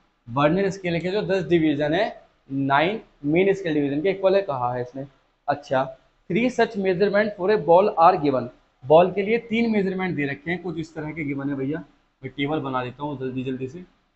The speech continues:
जिससे कि तुम्हें पता चल जाए। Table तो बनी हुई है, मुझे question करने के लिए बनानी पड़ेगी। Digital board बहुत जल्द आ जाएगा भाई, देखो फिलहाल तो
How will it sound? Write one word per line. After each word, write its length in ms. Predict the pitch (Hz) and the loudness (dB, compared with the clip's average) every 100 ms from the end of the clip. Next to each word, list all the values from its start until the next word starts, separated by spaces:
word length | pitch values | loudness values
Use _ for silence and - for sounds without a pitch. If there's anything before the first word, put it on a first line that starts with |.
| - | -18
जिससे 240 | 123 139 | -12 -10
कि 80 | 143 | -8
तुम्हें 280 | 143 156 214 - _ - | -6 -6 -6 -14 _ -8
पता 200 | 131 123 | -6 -8
चल 180 | 120 110 | -10 -12
जाए। 120 | 117 | -10
Table 220 | 147 139 147 | -8 -6 -6
तो 80 | |
बनी 200 | 151 156 | -4 -4
हुई 120 | 156 170 | -4 -6
है, 120 | 185 - _ _ | -6 -12 _ _
मुझे 140 | 135 147 | -4 -4
question 320 | 147 143 151 | -4 -6 -6
करने 200 | 147 147 | -4 -4
के 60 | 151 | -4
लिए 100 | 151 | -4
बनानी 300 | 135 131 143 | -4 -6 -6
पड़ेगी। 360 | 139 143 160 - _ _ - | -6 -8 -10 -14 _ _ -18
Digital 460 | 117 135 135 147 156 | -4 0 0 0 -2
board 220 | 147 170 | -2 -4
बहुत 220 | 147 143 | -4 -4
जल्द 200 | 147 143 | -2 -2
आ 80 | 123 | -2
जाएगा 320 | 113 117 127 | -2 -4 -6
भाई, 120 | 135 | -6
देखो 220 | 143 143 160 | -8 -10 -12
फिलहाल 300 | 160 151 156 | -6 -6 -6
तो 200 | 190 | -14